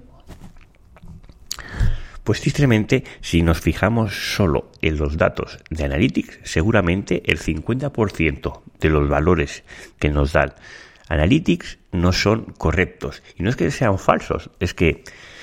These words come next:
nos hablan de sesiones y nos hablan de visitas, pero no nos hablan de usuarios.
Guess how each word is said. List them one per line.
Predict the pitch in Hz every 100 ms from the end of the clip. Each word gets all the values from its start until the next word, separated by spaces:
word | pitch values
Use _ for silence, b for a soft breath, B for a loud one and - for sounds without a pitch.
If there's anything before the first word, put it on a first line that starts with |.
| B B B -
nos | - 85
hablan | 101 120
de | 110
sesiones | - 78 - 139 165 202 - - _ _ _ _ _
y | 92
nos | 85 87
hablan | 90 87
de |
visitas, | 78 71 82 76 - - - - - - - - - - _ - B B -
pero | 87
no | 87 104
nos | 120
hablan | 107 104
de | 87
usuarios. | - 76 78 82 - - -